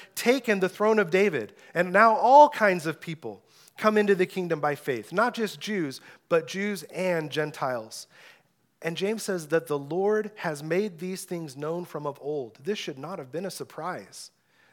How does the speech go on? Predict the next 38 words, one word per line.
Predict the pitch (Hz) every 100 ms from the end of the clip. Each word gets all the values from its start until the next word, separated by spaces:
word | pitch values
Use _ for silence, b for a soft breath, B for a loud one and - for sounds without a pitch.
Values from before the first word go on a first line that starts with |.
| -
This | 208 208
was | 190 151
the | 160
plan | - 180 175 165 151 151 B B -
all | 156 165 151
along. | 135 143 127 101 _ _ _ b b b
This | 190 196
was | 185 180
always | 226 233 190
to | 185
be | 170
a | 160
reign | 151 185 175 151
that | 151
encompassed | 151 - 208 202 185 -
the | 165
nations. | 156 170 - 117 - B B -
You | 160 226 190 104 117
and | 151
I | 170 208 175
were | 135 143
always | - 185 220 160 127 139
a | 147
part | - 185 160
of | 139 131
this | 170 175 -
plan, | - 165 160 110 _ b b b -
to | 156
be | 151
rescued | 131 156 202 - - 170
from | 175 160
our | 151
sin | - 175 151 131
by | 127
free | 127 - 165 160
grace | 156 151 -
in | 139
Jesus | 127 131 117 101